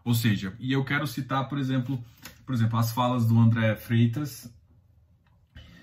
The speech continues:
né? E eles foram muito claros com essa, com essas, com essas informações. E, e é, e é muito interessante isso.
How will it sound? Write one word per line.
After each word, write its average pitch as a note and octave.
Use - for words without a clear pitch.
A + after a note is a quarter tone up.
né? G#2+
E D#3+
eles D3+
foram E3+
muito C#3+
claros C3
com G#2
essa, -
com G#2
essas, G#2
com A2
essas A2+
informações. G2+
E, A#2
e B2
é, A#2
e B2+
é A#2
muito C3
interessante C3+
isso. -